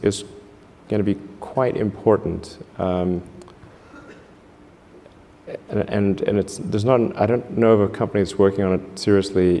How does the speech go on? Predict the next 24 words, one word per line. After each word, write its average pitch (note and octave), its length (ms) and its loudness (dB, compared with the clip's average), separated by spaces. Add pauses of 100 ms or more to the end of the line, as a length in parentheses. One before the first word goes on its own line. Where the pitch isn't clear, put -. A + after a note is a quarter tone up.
is, F#2 540 2 (1000)
um, F#2 640 0 (2500)
is - 320 2
a G2+ 60 4
neural G2+ 360 8
lace. F2 500 0 (460)
Um, F#2+ 500 -2 (300)
so, G2 680 4 (1200)
anyway, G#2+ 120 4
going, D3 320 6
going D3+ 200 6
back D3+ 180 2
to - 80 -8
the A2+ 200 4
A G#2+ 80 8
I G2+ 140 4
situation, E2+ 720 0 (180)
um, F#2 300 0 (480)
like, G2+ 80 0
this A#2 100 -2
is A#2+ 80 -2
quite A2+ 220 2
an - 20 2
important F#2 480 2